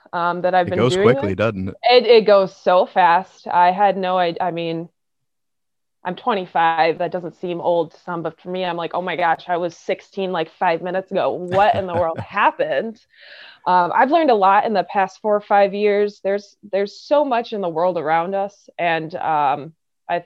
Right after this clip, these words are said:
Speaker 1: I think it's all about growing and learning from those experiences.
Speaker 2: Yeah.
Speaker 1: If, if I did have a misconception about something, I was like, "All right,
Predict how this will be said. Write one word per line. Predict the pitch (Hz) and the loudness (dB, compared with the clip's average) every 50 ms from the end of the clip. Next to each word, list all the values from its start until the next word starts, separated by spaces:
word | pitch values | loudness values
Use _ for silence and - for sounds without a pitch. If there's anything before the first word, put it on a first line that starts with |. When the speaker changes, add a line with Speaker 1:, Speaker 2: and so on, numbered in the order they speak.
| - | -6
Speaker 1:
I | 185 190 190 | -6 -4 -4
think | 233 285 277 | -4 -4 -4
it's | 262 - | -2 0
all | 233 214 202 | 0 2 2
about | 202 185 185 180 175 - - - | 2 2 2 2 2 0 -2 -4
growing | 175 175 175 185 185 180 | -2 0 0 0 -2 -2
and | 170 160 | -6 -8
learning | 160 156 165 175 170 180 180 | -8 -8 -8 -8 -8 -10 -10
from | - 190 180 180 | -10 -10 -8 -4
those | 180 180 175 175 | -4 -4 -4 -6
experiences. | 160 160 - - 170 165 175 185 196 220 226 226 - 302 311 311 320 311 320 _ _ _ _ _ | -10 -12 -12 -12 -10 -8 -8 -8 -8 -8 -10 -8 -4 -4 -2 -2 -4 -6 -12 _ _ _ _ _
Speaker 2:
Yeah. | - 104 101 95 92 101 107 107 | -10 -8 -6 -6 -6 -6 -2 0
Speaker 1:
If, | 196 214 - _ _ | 0 0 -2 _ _
if | - 220 220 - | 0 0 0 0
I | 202 - 214 220 214 | 0 0 2 2 2
did | 190 220 233 254 | 4 2 2 2
have | 254 269 277 269 262 | 2 0 2 2 2
a | 285 285 285 285 277 262 | 0 -2 -4 -4 -4 -2
misconception | 269 285 277 - 277 254 233 - 240 233 - - 269 254 | -2 -4 -6 -6 -10 -8 -4 -4 -4 -4 -4 -6 -8 -4
about | 240 240 240 240 - | -2 0 -2 -2 -2
something, | - 240 226 226 220 226 240 226 233 233 233 220 220 | -2 -4 -4 -4 -4 -4 -4 -2 -2 -4 -6 -8 -10
I | - 214 | -8 -8
was | 214 226 | -6 -6
like, | 240 233 - | -6 -4 0
"All | 392 415 | 2 4
right, | 339 294 302 294 | 4 4 4 2